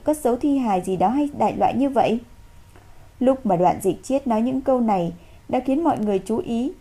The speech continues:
sau đó mọi người cùng nhau phụ họa với y. Thế là Đoạn Dịch Chiết tập tức nói, Tốt, "Nào chúng ta." Thời điểm y nói đến đó, bỗng nhiên sau lưng y, bằng cách nào đó,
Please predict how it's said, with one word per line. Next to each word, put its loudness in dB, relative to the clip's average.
sau -2
đó 2
mọi -2
người -2
cùng -4
nhau -2
phụ 0
họa -2
với -4
y. -2
Thế 0
là 0
Đoạn -2
Dịch -6
Chiết -4
tập -2
tức -4
nói, 0
Tốt, 6
"Nào 2
chúng -4
ta." 4
Thời 0
điểm 0
y -4
nói -2
đến -4
đó, 0
bỗng 0
nhiên 0
sau -2
lưng -2
y, -2
bằng 0
cách -2
nào 0
đó, 0